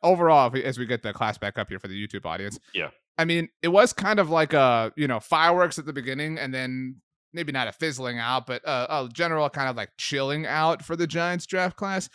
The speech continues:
Speaker 1: I loved
Speaker 2: Yeah.
Speaker 1: the Joshua Ezeudu pick. We took him a lot in, like, the fifth round, a lot of mocks that we did.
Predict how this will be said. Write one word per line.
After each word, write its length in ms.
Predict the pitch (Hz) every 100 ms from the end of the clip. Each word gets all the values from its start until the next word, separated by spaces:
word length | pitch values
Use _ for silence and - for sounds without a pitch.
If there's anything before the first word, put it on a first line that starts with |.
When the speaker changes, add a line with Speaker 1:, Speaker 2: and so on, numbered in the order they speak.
| _ -
Speaker 1:
I 80 | 156
loved 300 | 175 226 214
Speaker 2:
Yeah. 80 |
Speaker 1:
the 60 | 202
Joshua 420 | 151 156 170 175
Ezeudu 420 | 143 117 135 160
pick. 240 | 175 180 151
We 140 | 147
took 180 | 175 175
him 80 | 147
a 60 |
lot 260 | 127 131 135
in, 100 | 123
like, 140 | 113
the 80 | 95
fifth 260 | - 127 -
round, 300 | 131 131 131
a 60 |
lot 120 | 113 113
of 80 |
mocks 280 | 110 107 -
that 80 | 98
we 100 | 131
did. 280 | 135 139